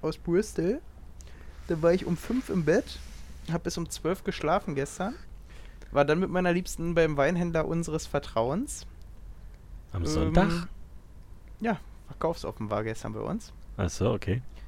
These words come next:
Speaker 1: Da gab's nämlich, wenn man sich eine Kiste gekauft hat, gab's eine Flasche Federweißer gratis. Da muss ich da zuschlagen.
Speaker 2: Oh, herrlich.
Speaker 1: Wahnsinn. Und, äh, was haben wir denn dann abends? Abends hab ich gekocht.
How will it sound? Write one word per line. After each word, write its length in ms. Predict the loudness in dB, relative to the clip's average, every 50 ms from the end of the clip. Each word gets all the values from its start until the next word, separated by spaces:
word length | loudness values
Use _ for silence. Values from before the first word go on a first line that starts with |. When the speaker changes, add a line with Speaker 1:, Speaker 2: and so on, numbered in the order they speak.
| -14 -6 -2
Speaker 1:
Da 100 | 0 4
gab's 260 | 6 6 6 6 4
nämlich, 220 | 2 2 4 2 2
wenn 100 | 2 2
man 160 | 2 2 0
sich 120 | 0 0
eine 120 | 0 0 -2
Kiste 380 | -2 -4 -6 -4 -4 -2 -2
gekauft 440 | -2 -2 0 0 0 -2 -2 -2 -2
hat, 140 | -2 0 0
gab's 240 | -2 -4 -2 -4 -6
eine 120 | -6 -6 -8 -8
Flasche 320 | -4 -2 -2 -2 -2 -4
Federweißer 640 | -6 -2 0 2 2 2 4 4 4 4 4 2 0
gratis. 440 | 0 2 4 4 4 4 2 -2 -4
Da 100 | -4 -4
muss 180 | -4 -4 -6 -8
ich 60 | -8
da 100 | -8 -8
zuschlagen. 500 | -8 -8 -8 -8 -8 -8 -8 -8 -8 -10 -12 -14 -12 -8
Speaker 2:
Oh, 240 | -4 -4 -4 -4 -4 -6 -6 -8 -8 -6
herrlich. 680 | -4 -2 -2 -2 -4 -6 -8 -8 -8 -10 -10 -10 -8 -8 -6 -4 -4 -4 -4 -4
Speaker 1:
Wahnsinn. 680 | -4 -4 -2 0 0 0 0 0 -2 -2 -4 -4 -4 -8 -12 -14 -16 -6 0
Und, 380 | 4 6 8 8 6 4 4
äh, 260 | 2 4 4 4 4
was 160 | 2 0 0 0
haben 80 | 0
wir 60 | 0
denn 160 | 0 0 0 -2
dann 160 | -2 -4 -2 0
abends? 600 | 2 2 2 2 0 -2 -4 -4 -4 -6 -4 -4
Abends 360 | -4 -4 -4 -4 -6 -4 -4
hab 160 | -6 -4 -4
ich 200 | -4 -6 -4 -6
gekocht. 960 | -6 -6 -8 -8 -8 -2 0 0 0 -2 -6 -12 -14 -14 -14 -14 -14 -14 -16